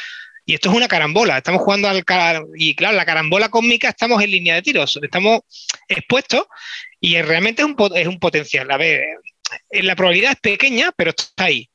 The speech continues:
Y claro, no tenemos planetas B. Si no tenemos planeta B todavía donde poder irnos, lo más, lo más sensato es decir, bueno, pues me voy a buscarme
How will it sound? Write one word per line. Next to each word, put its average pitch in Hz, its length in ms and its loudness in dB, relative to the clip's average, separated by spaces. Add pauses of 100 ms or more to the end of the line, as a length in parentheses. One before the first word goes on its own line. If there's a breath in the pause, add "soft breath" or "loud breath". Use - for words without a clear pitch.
(120)
Y 185 160 -2
claro, 202 300 2
no 180 140 0
tenemos 247 220 0 (220)
planetas 190 420 -2
B. 180 260 -2 (580)
Si - 140 -2
no 170 80 0
tenemos 208 240 -2
planeta 185 380 -2
B 202 100 -2
todavía 208 320 2
donde 156 180 -2
poder 151 200 -2
irnos, 220 480 -2
lo 156 220 2
más, 180 180 -2
lo 190 220 2
más 196 220 -2
sensato 220 480 0 (280)
es 208 60 2
decir, 175 260 0
bueno, 196 240 -4
pues 160 120 0
me 147 80 0
voy 156 60 2
a 185 40 2
buscarme 220 540 -2